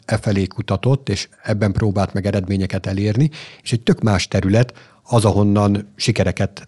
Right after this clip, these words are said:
lehetett elérni. És most már persze a csapból is az folyik, hogy mindent is generálni akarunk, tehát generatív képektől, generatív hangokon át, generatív illatokig, minden is generatív.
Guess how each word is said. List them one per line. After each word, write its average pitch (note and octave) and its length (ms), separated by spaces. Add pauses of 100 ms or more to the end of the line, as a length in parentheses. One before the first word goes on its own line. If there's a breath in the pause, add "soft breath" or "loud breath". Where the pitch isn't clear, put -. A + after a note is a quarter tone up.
lehetett F2+ 480
elérni. E2+ 560 (200)
És G#2 120
most C3 180
már C3 140
persze - 300
a - 20
csapból A#2 340
is G2 120
az G#2+ 100
folyik, G#2 260
hogy G#2 200 (260 loud breath)
mindent G2+ 400
is F#2+ 120
generálni F2 500
akarunk, F#2+ 580
tehát G#2+ 340
generatív G#2 560
képektől, G#2+ 520
generatív G2 540
hangokon G2+ 480
át, G2 260 (540 loud breath)
generatív G#2 560
illatokig, G#2+ 640 (480 loud breath)
minden G#2 340
is G2 260
generatív. G2+ 680